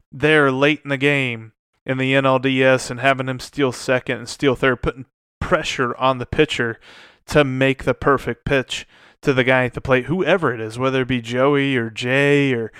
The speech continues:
Brandon Phillips, whatever, or whatever have you. If Billy Hamilton is on the base paths, the pitcher was sweating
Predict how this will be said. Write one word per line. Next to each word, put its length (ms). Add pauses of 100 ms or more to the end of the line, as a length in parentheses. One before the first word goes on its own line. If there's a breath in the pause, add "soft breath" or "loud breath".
(280 loud breath)
Brandon 380
Phillips, 640
whatever, 680 (140)
or 220
whatever 380
have 280
you. 180 (460 loud breath)
If 160
Billy 240
Hamilton 480
is 160
on 160
the 80
base 300
paths, 480 (100)
the 400
pitcher 500
was 220
sweating 640